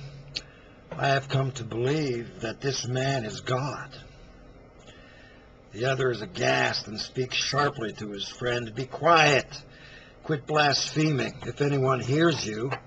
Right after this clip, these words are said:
you'll be stoned to death. And if I were the man I should be, I'd stone you myself." This illustrates the original scandal of what we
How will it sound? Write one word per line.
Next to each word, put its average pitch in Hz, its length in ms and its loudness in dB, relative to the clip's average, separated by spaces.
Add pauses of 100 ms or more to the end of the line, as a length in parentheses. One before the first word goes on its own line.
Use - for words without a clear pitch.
(840)
you'll 123 140 -2
be 113 100 -2
stoned 156 520 4
to 113 60 -4
death. - 520 -10 (840)
And 117 120 -8
if 113 160 -4
I 139 140 6
were 131 120 4
the 120 140 0
man 123 300 0
I 110 120 -4
should 151 320 -2
be, 101 260 -6
I'd 113 220 -6
stone 123 400 -2
you 117 100 -6
myself." - 880 -4 (1800)
This 190 240 6
illustrates 175 920 4
the 156 140 0
original 156 460 4
scandal 160 640 2
of 117 120 -2
what 120 260 2
we 123 140 -4